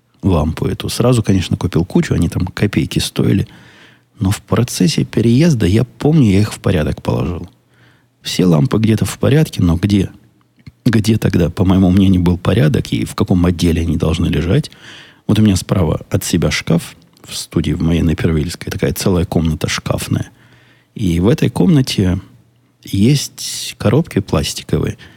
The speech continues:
с какой-то логикой. Одна из этих коробок, по логике, это аудиоаппаратура.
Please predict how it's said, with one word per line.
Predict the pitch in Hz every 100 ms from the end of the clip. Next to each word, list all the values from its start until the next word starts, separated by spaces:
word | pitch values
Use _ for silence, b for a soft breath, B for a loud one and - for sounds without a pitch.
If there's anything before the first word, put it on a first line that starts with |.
| B
с | -
какой-то | - 110 120 113
логикой. | 98 80 76 73 - - _ b b b b b _
Одна | - 87 - 98 113 160
из | 127
этих | 110 -
коробок, | - 117 165 120 -
по | 82
логике, | 98 127 101 -
это | 92 - 90 90 - _
аудиоаппаратура. | 104 95 90 90 - 87 87 - - -